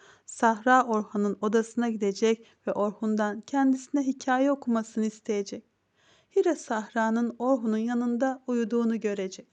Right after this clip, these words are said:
Hira Sahra'yı Orhun'un kollarında görecek ve bu tablodan elbette etkilenecek.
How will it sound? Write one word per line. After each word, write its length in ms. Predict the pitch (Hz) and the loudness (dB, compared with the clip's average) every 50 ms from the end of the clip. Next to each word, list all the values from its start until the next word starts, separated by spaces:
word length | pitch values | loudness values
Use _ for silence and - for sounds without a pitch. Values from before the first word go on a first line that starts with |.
| _ _ _ _ _ - - - _ _ _ _ _ _ _ _ _ _ - | _ _ _ _ _ -20 -20 -20 _ _ _ _ _ _ _ _ _ _ 2
Hira 220 | 359 349 330 311 | 4 4 4 2
Sahra'yı 720 | - - - 254 233 233 208 208 247 233 226 226 226 233 240 | 0 0 0 0 0 0 -2 0 0 2 2 4 4 2 2
Orhun'un 640 | 233 - 247 254 247 247 214 247 254 247 262 269 | 0 0 2 4 4 4 4 4 2 4 4 2
kollarında 680 | 247 - - 247 240 233 233 240 240 247 240 247 254 247 | 0 0 2 2 4 4 4 4 4 4 4 2 2 2
görecek 680 | 226 233 220 208 208 202 196 254 247 240 240 240 - | 2 2 2 2 0 -2 0 2 2 2 0 0 -2
ve 100 | 220 214 | -2 0
bu 120 | 226 240 233 | 0 -4 -6
tablodan 520 | - 254 240 233 233 247 233 240 240 220 | -4 -6 -4 -2 -2 -2 -2 0 -2 -4
elbette 680 | 226 254 269 277 262 262 254 254 _ - 277 269 262 - | -4 -4 -4 -2 0 -2 -2 -2 _ 0 0 0 0 -2
etkilenecek. 840 | 233 226 226 226 _ - 226 220 220 214 214 202 - 202 202 - | -6 -6 -6 -6 _ -6 -4 -2 -2 -2 -2 -2 -4 -6 -8 -10